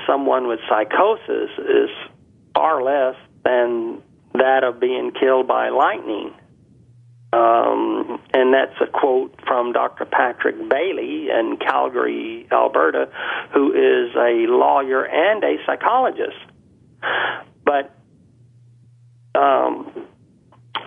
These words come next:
it, it does happen, uh, and it's, it's, um,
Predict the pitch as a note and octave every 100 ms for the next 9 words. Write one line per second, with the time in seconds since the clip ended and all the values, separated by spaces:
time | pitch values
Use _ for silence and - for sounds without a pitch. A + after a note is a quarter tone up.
0 | - - _ D#3+ D3 C3+ C3 C#3 F3 -
1 | E3+ C3+ E3 F#3+ G#3 A#3+ - - - -
2 | - C3 C3 C3 B2+ C3 A#2+ - - -
3 | - C3+ - - - - - - B2+ B2
4 | B2 -